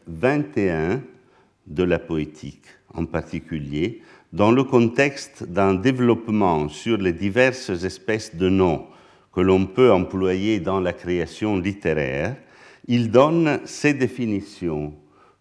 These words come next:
Tout nom est soit un mot courant, soit un mot exotique. Euh, j'utilise une traduction française récente. Le terme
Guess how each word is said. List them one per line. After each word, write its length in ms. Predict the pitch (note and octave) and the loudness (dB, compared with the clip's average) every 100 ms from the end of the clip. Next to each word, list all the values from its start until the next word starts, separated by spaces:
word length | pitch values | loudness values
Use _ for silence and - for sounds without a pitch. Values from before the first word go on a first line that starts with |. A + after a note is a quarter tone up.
| _ - | _ -2
Tout 260 | F3 D#3 | 4 6
nom 560 | A2+ A2 F#2+ D#2+ D2+ - - _ | 6 6 6 2 -2 -12 -20 _
est 180 | F2 F#2 | -4 -4
soit 540 | - - C#3 E3 E3 A#2 | -6 -6 0 0 0 0
un 140 | G2 | 2
mot 240 | F2+ G#2 | 2 0
courant, 640 | G#2 - F#2+ F#2 D#2+ C#2 C2+ - - _ _ | 0 -4 0 2 0 -2 -8 -14 -20 _ _
soit 480 | - B2 D3 D3 | -4 0 0 0
un 120 | A#2 G2 | 0 2
mot 380 | G2 C3+ D3+ - | 2 2 -2 -2
exotique. 800 | C3 B2 F#2+ G#2 G#2 F#2 - - - _ _ _ _ _ | -2 -2 -2 -2 -2 -10 -10 -16 -20 _ _ _ _ _
Euh, 340 | F#2+ E2+ D#2+ D#2 | -6 -4 -4 -4
j'utilise 640 | F2 G2+ G2 F#2+ G#2+ G2+ | -6 -8 -8 -6 -6 -6
une 160 | G2 F2 | -6 -6
traduction 580 | F2+ F2+ E2 E2 - F2 | -6 -6 -8 -8 -8 -6
française 580 | - E2 - F#2 E2+ E2 D2+ - | -8 -10 -6 -6 -6 -6 -8 -4
récente. 680 | G2 G2 F#2 F2 G2 G2 A#2 A2 - - - | -4 -4 -4 -4 -6 -4 -6 -6 -16 -20 -10
Le 400 | F2 F#2 F2 - | -2 0 -2 -4
terme 640 | G#2+ G#2+ F#2+ F#2+ E2+ D#2 | 0 0 0 -2 -2 -4